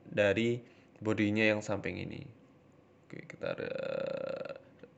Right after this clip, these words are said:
relocation lagi. Terus ini lagi Control R. Ini taruh di sini. Oke, sudah. Ini tarik ke, bentar,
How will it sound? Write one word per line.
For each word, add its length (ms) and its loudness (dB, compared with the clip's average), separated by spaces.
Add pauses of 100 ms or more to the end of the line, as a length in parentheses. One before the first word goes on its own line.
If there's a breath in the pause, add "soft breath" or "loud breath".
(760 soft breath)
relocation 640 0
lagi. 480 0 (1300 loud breath)
Terus 640 -2
ini 240 -6
lagi 240 -4
Control 400 0
R. 320 8 (560)
Ini 400 -12
taruh 240 -6
di 80 -12
sini. 400 -4 (1300 soft breath)
Oke, 480 -4 (560)
sudah. 640 2
Ini 240 -6
tarik 320 -6
ke, 180 -4 (1900 soft breath)
bentar, 240 -4